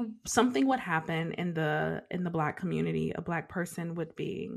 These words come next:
oppressed or wronged or murdered. And there would be someone who would say, "Well, if that, if that had been a white person,"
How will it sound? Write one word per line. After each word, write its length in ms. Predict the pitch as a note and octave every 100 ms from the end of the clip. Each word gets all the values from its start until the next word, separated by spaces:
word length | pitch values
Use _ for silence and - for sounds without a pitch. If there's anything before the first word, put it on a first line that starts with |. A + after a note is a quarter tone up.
| - _ -
oppressed 580 | - - - G#3 - -
or 100 | E3
wronged 640 | E3+ G3 G#3+ G3+ G3+ G3+ -
or 260 | - D3 D#3
murdered. 720 | F3 F#3+ G#3 G3+ F#3+ F#3+ F#3 - - - - - - - -
And 340 | A3 G#3+ G#3+ - - G3
there 240 | G3+ A#3+
would 260 | A#3 G#3 F#3+
be 240 | G#3 F#3+
someone 520 | G3 G#3 G3+ G3 F3+
who 120 | E3+ G3
would 180 | E3+ -
say, 240 | E3 D#3+
"Well, 180 | E3+ E3 -
if 240 | B3 B3
that, 300 | A3+ A3 - -
if 180 | G3+ A3
that 120 | G#3
had 260 | G3+ G3+ F#3
been 100 | F3+
a 60 | E3+
white 260 | E3 F4
person," 680 | - E3+ E3+ D3+ G3+ A#3+ C#4